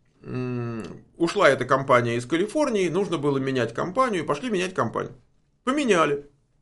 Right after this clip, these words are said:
Новая компания не разрешает моему врачу выписывать мне вот те лекарства, а говорит, давайте начинать всё сначала. Вот сначала там вот,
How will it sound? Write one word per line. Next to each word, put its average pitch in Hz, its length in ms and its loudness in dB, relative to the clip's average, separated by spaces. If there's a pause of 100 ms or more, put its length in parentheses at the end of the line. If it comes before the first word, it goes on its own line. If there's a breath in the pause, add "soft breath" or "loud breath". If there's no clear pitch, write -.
(1300 soft breath)
Новая 226 440 4
компания 123 680 0 (840)
не 185 220 2
разрешает 240 680 2
моему 135 340 2
врачу 156 540 -2 (160)
выписывать 156 680 -4
мне 156 220 0
вот 120 220 0
те 185 100 -2
лекарства, 156 800 -4 (960)
а 120 140 2
говорит, 135 600 4
давайте 214 440 2
начинать 175 420 -4
всё 233 180 -2
сначала. 113 600 0
Вот 123 160 -4
сначала 180 380 2
там 127 220 4
вот, 120 240 -4